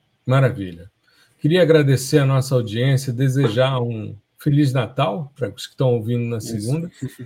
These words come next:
Speaker 1: e um ano novo maravilhoso, porque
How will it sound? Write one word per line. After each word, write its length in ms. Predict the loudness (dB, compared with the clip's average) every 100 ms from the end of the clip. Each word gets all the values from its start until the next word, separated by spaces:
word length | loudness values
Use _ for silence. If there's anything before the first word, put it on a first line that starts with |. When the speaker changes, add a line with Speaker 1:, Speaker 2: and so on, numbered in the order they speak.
| -10
Speaker 1:
e 120 | -4 -2
um 180 | 0
ano 260 | 2 2 2
novo 400 | 0 0 0 -2
maravilhoso, 1040 | -2 -2 -2 -2 -2 0 2 2 0 -8 -14
porque 600 | -16 -10 -6 -4 -6